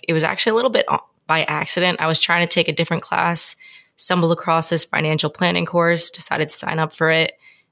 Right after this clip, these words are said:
and I pretty much fell in love with it. I thought it was really interesting. I didn't really hear much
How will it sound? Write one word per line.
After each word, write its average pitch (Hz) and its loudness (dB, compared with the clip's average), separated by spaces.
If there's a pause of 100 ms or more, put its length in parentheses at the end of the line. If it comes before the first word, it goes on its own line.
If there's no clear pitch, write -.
(100)
and 160 0
I 156 0
pretty 185 -2
much 202 2
fell 165 2
in 160 0
love 160 0
with 147 -4
it. - -6
I - -2
thought - -2
it - 2
was - -2
really 160 0
interesting. 160 0
I 170 -4
didn't 175 0
really 190 0
hear 160 -2
much 160 2